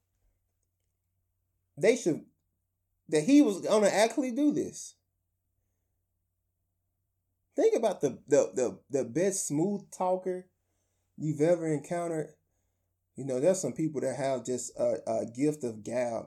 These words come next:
and so smooth with their words. They are still no match for the de-, the devil when you think about that. He seriously convinced other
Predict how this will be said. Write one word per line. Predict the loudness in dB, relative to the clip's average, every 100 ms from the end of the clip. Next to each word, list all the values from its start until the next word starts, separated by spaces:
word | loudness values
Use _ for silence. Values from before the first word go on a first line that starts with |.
| -10
and | -10 -10 -14 _ _ _ _ _ _ -10
so | 0 0
smooth | 0 -4 -4 -2 -4
with | -6 -6
their | -6 -6
words. | -6 -6 -6 -10 -16 _ _ _ -10
They | -6
are | -4
still | -6 -4 -2 -2
no | -4 -4
match | -4 -6 -6 -10 -20 _ _ _ _ _
for | -6
the | -4
de-, | 0 0 0
the | -4
devil | -6 -2 -2 -2 -4
when | -6
you | -8
think | -10 -10
about | -14 -16 -20
that. | -20 -20 _ _ _ _ -20 _ _ _ _ _ _ _ _ _ _ _ _ _ _ _ _ _
He | 0 2
seriously | 2 2 2 0 -2 -4
convinced | 0 0 2 0 0
other | -2 0